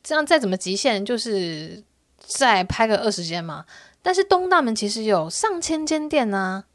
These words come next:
对不对？但是呢，他们直播就这二十几个牌子，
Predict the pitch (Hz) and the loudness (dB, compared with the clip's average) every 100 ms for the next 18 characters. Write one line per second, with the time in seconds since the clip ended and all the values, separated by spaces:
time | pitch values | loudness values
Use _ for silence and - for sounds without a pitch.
0 | _ _ - 254 220 151 - - _ 381 | _ _ -4 4 4 4 -4 -20 _ 2
1 | 403 403 359 349 349 349 _ _ _ 381 | 4 4 4 2 0 -6 _ _ _ 0
2 | 381 349 254 285 294 302 302 277 170 175 | 0 2 2 4 4 4 4 4 0 -6
3 | 170 175 160 - 156 | -6 -6 -8 -8 -14